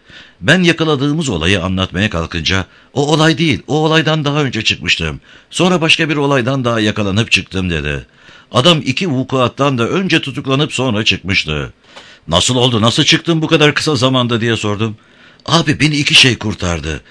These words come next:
Biri sizin tuttuğunuz boynumda altın kolye ve bileğimde altın künye olduğunu belirten tutanak ve ikincisi de yaralı öğrencilerden namuslu bir tanesinin verdiği düzgün ifade. O beni kurtardı." dedi. "Nasıl düzgün ifade verdi, nasıl namuslu hareket etti?" diye sordum.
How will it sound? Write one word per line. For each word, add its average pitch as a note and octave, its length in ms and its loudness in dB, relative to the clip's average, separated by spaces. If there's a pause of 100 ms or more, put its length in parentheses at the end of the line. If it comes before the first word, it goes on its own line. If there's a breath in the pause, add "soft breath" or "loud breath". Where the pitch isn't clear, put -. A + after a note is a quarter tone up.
(180 loud breath)
Biri F3+ 240 2
sizin E3 320 0
tuttuğunuz G#2+ 640 -2
boynumda C3 420 0
altın A#2+ 380 -2
kolye A#2 340 -2
ve G2 140 -2
bileğimde A2 380 0
altın A2 400 -2
künye F#2+ 320 -2
olduğunu F2 460 -2
belirten F#2 460 -2
tutanak F2+ 500 -2 (320 loud breath)
ve D#3+ 100 2
ikincisi E3 500 0
de E3+ 60 2
yaralı C#3 460 2
öğrencilerden F2+ 840 0
namuslu B2+ 460 -2
bir D3 140 -2
tanesinin C3+ 520 -2
verdiği A#2 380 -2
düzgün G#2+ 320 -2
ifade. D2+ 540 -2 (240 loud breath)
O E3 140 0
beni D#3+ 180 0
kurtardı." G2+ 520 -2
dedi. D2+ 340 -4 (880 soft breath)
"Nasıl F2+ 340 0
düzgün D3+ 260 2
ifade C#3 380 2
verdi, F#2 300 2
nasıl C#3 280 0
namuslu D#3 400 0
hareket A#2+ 280 2
etti?" F#2+ 280 -2
diye E2 180 -2
sordum. C#2+ 500 -6